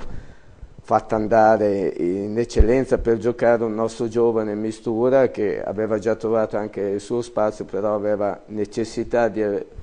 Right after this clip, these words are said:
di avere continuità e di giocare, gli abbiamo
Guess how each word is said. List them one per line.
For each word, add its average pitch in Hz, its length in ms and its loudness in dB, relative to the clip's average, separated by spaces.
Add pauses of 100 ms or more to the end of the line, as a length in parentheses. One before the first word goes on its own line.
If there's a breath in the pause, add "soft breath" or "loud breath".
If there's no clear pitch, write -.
di 98 100 -8
avere 110 280 0
continuità 110 880 -2
e 107 160 -2
di 110 160 -6
giocare, 123 720 0 (360 loud breath)
gli 107 80 -4
abbiamo 104 320 2